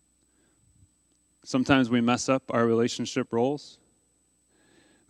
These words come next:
because we just don't do what we're supposed to do.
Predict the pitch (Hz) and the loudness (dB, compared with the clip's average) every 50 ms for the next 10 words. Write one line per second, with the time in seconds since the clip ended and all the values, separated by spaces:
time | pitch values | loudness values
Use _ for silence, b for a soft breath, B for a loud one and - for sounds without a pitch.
0 | 135 - - 139 139 - 147 139 120 127 131 127 120 139 135 - - 113 - - | 0 2 6 6 6 6 6 4 4 4 4 4 4 2 0 0 -2 -6 2 4
1 | 131 127 135 135 - _ - - - - 143 147 139 120 107 104 101 101 107 110 | 4 4 4 2 0 _ -18 -20 0 4 6 8 8 6 4 2 0 -2 -2 -2
2 | 127 143 131 - _ _ _ _ _ _ _ _ - 113 117 127 123 - - 117 | -2 -4 -4 -8 _ _ _ _ _ _ _ _ -6 0 2 2 2 2 0 -2
3 | 117 - - 120 - - 107 101 - - - 98 92 98 101 107 110 107 | -2 -2 -2 -6 -4 -4 -6 -6 -6 -8 -10 -10 -10 -10 -10 -12 -14 -16